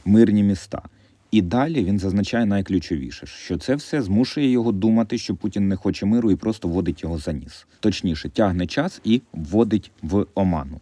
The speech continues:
І далі уже він, е, роздумує, м, над тим, що, ймовірно, треба більш жорстко впроваджувати санкції і більше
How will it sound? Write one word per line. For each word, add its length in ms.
І 120
далі 300
уже 300
він, 320
е, 640
роздумує, 1040
м, 300
над 220
тим, 220
що, 200
ймовірно, 680
треба 720
більш 500
жорстко 600
впроваджувати 680
санкції 600
і 320
більше 440